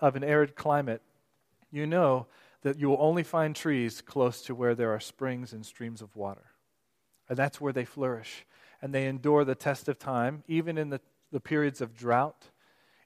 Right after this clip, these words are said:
even when there's great difficulty. As long as the stream is flowing, they have great access to what they need to flourish.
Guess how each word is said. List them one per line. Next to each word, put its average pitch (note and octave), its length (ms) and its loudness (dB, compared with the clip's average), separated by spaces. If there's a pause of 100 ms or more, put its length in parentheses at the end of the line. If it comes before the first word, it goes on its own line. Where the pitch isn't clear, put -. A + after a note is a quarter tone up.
even D3+ 300 -2
when C#3 160 2
there's B2+ 420 -4
great C3+ 240 -2
difficulty. B2+ 720 -2 (260)
As A#2 120 -12
long C#3 220 2
as C#3+ 100 -6
the C#3+ 80 -4
stream D#3 340 -4
is C3+ 140 -10
flowing, B2 460 -2
they A#2 160 0
have B2 460 -2 (440)
great C3 360 -2
access C3 640 -2 (480)
to - 80 -2
what D#3 160 6
they D#3+ 100 4
need D#3 180 0
to C#3+ 60 -6
flourish. E3+ 580 0